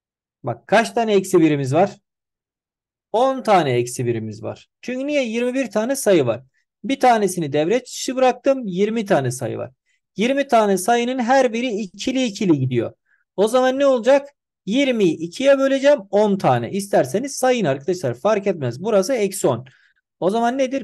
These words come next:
Bir eksi on. Cevap eksi dokuz. Eğer hocam işte ben pozitifleri kendi aralarında toplayayım, negatifleri kendi aralarında toplayayım.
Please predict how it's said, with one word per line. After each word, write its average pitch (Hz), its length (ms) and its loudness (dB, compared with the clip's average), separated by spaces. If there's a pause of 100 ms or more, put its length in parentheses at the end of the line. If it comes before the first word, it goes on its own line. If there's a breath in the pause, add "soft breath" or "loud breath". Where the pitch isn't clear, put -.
(100)
Bir 233 160 -2
eksi 131 360 0
on. 226 380 0 (600)
Cevap 160 460 -2 (120)
eksi 139 760 -8 (140)
dokuz. 190 580 -6 (3500)
Eğer 196 420 2 (100)
hocam 190 340 -2
işte 185 200 -4
ben 190 160 -2
pozitifleri 202 600 -2
kendi 156 320 -2
aralarında 233 560 2
toplayayım, 135 480 0
negatifleri 185 640 -2
kendi 131 300 -2
aralarında 226 580 2
toplayayım. 135 480 -2